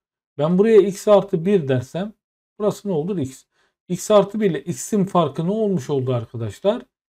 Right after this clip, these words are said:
Ee, bir olmuş oldu. A B'den büyük olduğu için. Şimdi geliyorum.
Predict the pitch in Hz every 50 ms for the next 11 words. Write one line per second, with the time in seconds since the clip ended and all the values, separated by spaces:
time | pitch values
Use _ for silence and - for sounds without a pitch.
0 | _ _ _ _ _ _ - 143 139 139 139 131 123 131 165 185 202 196 - -
1 | - 147 131 123 113 113 135 196 226 - - - - 143 127 120 113 123 - 131
2 | 131 131 123 120 127 117 113 160 156 139 127 127 123 127 - 110 101 101 107 -
3 | - - - 233 233 214 233 240 214 202 160 123 107 95